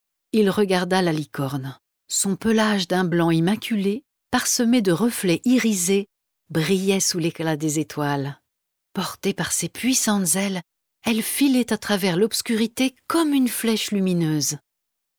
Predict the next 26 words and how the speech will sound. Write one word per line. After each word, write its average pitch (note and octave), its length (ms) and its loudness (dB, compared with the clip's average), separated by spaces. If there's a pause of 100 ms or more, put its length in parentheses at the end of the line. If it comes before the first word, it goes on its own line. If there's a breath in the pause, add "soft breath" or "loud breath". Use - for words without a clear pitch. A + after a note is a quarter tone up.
(600)
Grâce F#3 440 -2
à F3 60 0
son F3 180 -2
pouvoir F#3+ 400 -2
magique, F3 500 -4 (420)
Sérafina G#3+ 760 0
emmenait G#3+ 320 4
le G#3+ 120 4
Père G3+ 200 0
Noël G#3+ 380 2 (320)
jusque A#3 400 0
dans A3 140 4
les A3 120 2
coins A3+ 260 -2
les G#3 120 0
plus A3 240 0
reculés G#3 640 2
du F#3 120 -2
monde. E3 380 0 (800)
Le E3 140 -2
vieil F3+ 380 2
homme G#3 160 2
continuait F3+ 520 0
d'observer E3 540 -2
la D#3 120 0
licorne. C3+ 640 -6